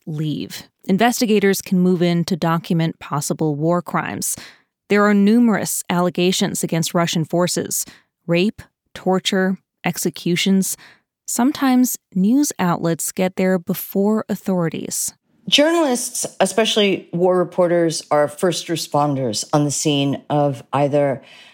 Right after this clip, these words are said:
Speaker 2: mass atrocity, a mass grave, a battle, something where we need to see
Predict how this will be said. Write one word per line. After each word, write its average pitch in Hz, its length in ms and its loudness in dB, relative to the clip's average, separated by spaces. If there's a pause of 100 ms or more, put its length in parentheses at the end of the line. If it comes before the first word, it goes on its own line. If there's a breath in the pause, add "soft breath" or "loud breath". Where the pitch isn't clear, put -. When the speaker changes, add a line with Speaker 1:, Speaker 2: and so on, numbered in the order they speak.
(160 loud breath)
Speaker 2:
mass 165 360 2
atrocity, 170 800 0
a 143 120 -4
mass 131 380 -2
grave, 160 680 2 (120)
a 147 60 0
battle, 151 720 2 (200 loud breath)
something 214 520 0
where 160 520 2 (240)
we 165 520 0
need 160 280 2
to - 120 -6
see 147 640 0